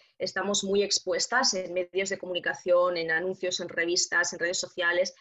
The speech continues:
a mucha información, eh, que no es correcta. Recibimos mucha información confusa. Por ejemplo, tenemos en alimentación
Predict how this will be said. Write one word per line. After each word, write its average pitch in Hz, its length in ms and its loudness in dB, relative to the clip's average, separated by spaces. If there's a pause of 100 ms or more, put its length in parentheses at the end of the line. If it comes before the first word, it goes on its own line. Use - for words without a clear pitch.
(160)
a - 60 -4
mucha 196 260 2
información, 190 760 2
eh, 180 280 4
que 175 100 -4
no 170 140 -2
es 175 160 2
correcta. 165 600 -2 (180)
Recibimos 180 480 -2
mucha 185 240 0
información 180 500 -2
confusa. 180 680 0
Por 175 80 0
ejemplo, 175 340 -2
tenemos 175 380 -2
en 180 100 -4
alimentación 175 800 0